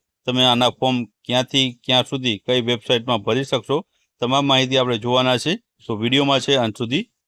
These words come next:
બન્યા રહેજો. તો ચાલો વીડિયોની શરૂઆત કરીએ. તો મિત્રો, અહીં તમે જોઈ શકો છો નેશનલ હેલ્થ મિશન અંતર્ગત છે ડિસ્ટ્રિક્ટ હેલ્થ સોસાયટી ખેડા નડિયાદ ખાતે અગિયાર માર્ચના કરાર આધારિત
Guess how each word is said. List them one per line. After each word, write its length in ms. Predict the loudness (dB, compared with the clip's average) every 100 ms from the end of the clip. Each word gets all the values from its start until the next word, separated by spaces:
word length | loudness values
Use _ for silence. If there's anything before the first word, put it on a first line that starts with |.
| -2
બન્યા 300 | 0 2 2
રહેજો. 400 | 0 -2 -6 -8 -8
તો 100 | -6
ચાલો 300 | 0 2 2
વીડિયોની 440 | 0 0 0 0 -4 -14 _
શરૂઆત 460 | -10 -2 0 2 0
કરીએ. 360 | 0 -2 -2 -6 -14 _ _ _ -6
તો 60 |
મિત્રો, 200 | -2 2
અહીં 140 | 2 4
તમે 200 | 2 2
જોઈ 200 | 2 2
શકો 260 | 0 0
છો 160 | 2 2
નેશનલ 600 | 2 0 0 2 2 2 -4 -6
હેલ્થ 300 | 0 0 0
મિશન 420 | -4 -4 0 0 0 -6
અંતર્ગત 500 | -10 -2 -2 2 -2
છે 260 | 2 0 0 -4 _ _
ડિસ્ટ્રિક્ટ 640 | -6 0 0 0 -2 2
હેલ્થ 180 | 2 2
સોસાયટી 440 | 0 2 2 2 -2
ખેડા 380 | 0 2 4
નડિયાદ 400 | 4 2 2 2
ખાતે 400 | 2 -2 0 -2 -4 _ _
અગિયાર 340 | -4 2 4 4
માર્ચના 440 | 4 2 0 0
કરાર 320 | 2 2 4
આધારિત 420 | 4 2 2 2